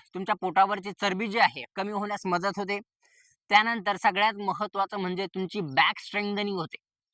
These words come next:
पाठीचे मसल जे आहे स्ट्रॉंग बनतात आणि यामुळे पाठदुखी जर होत असेल, अ, विकनेसमुळे, मसल वीकमुळे, तर हे पाठदुखी जी आहे कमी होऊ शकते आणि होईलच. ठीक आहे? तर ह्या आसनाचा भरपूर असे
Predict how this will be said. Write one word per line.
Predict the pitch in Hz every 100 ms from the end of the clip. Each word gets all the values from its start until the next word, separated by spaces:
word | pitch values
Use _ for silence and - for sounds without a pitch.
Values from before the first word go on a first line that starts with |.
| _ - _ _ -
पाठीचे | 175 190 220 202 240
मसल | 208 185 220 208
जे | 190
आहे | 185 214 202
स्ट्रॉंग | - 190 196 190
बनतात | 165 123 113 _ _ _
आणि | 170 170 170
यामुळे | 185 208 208 202 180
पाठदुखी | 175 190 190 - 185
जर | 196
होत | 180 175
असेल, | 185 196 202 - _ _ _ -
अ, | 147 151
विकनेसमुळे, | 156 156 208 214 196 190 202 202 _ -
मसल | 156 156 196 156
वीकमुळे, | 180 196 208 202 208 - _ _ 170
तर |
हे | 175 190 -
पाठदुखी | 160 175 160 170 220
जी | 175
आहे | 175 160 190
कमी | 165 165 175 165
होऊ | 160 175
शकते | - 151 - - _ _ _ _
आणि | 196
होईलच. | 196 151 120 107 - - _ _ _
ठीक | 190 214
आहे? | 277 _ _ _
तर | 262
ह्या | 196 220
आसनाचा | 214 202 220 214 233
भरपूर | 202 175 170 214
असे | 202